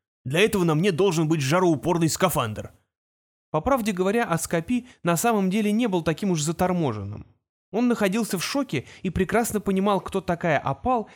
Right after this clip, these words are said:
и что он, скорее всего, умрет, и поэтому пытался валять дурака. Опал нахмурила свою золотистую бровь, ставшую от этого похожую на волну лавы. "Тебе, гном, выпала великая честь. Последним, что отпечатается на сетчатке твоих глаз,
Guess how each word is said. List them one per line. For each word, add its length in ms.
и 60
что 220
он, 120
скорее 320
всего, 240
умрет, 540
и 80
поэтому 360
пытался 440
валять 320
дурака. 520
Опал 320
нахмурила 600
свою 240
золотистую 640
бровь, 340
ставшую 480
от 80
этого 240
похожую 520
на 120
волну 380
лавы. 500
"Тебе, 380
гном, 340
выпала 380
великая 460
честь. 520
Последним, 580
что 180
отпечатается 760
на 120
сетчатке 540
твоих 300
глаз, 380